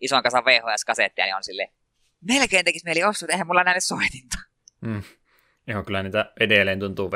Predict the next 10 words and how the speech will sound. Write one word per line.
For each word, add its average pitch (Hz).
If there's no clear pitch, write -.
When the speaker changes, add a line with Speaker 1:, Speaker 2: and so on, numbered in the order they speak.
Speaker 2:
H 95
S -
ja 104
hirveästi 95
kirppareilla 101
pyörivää, 92
että 95
siinä 95
olisi -
sitä 95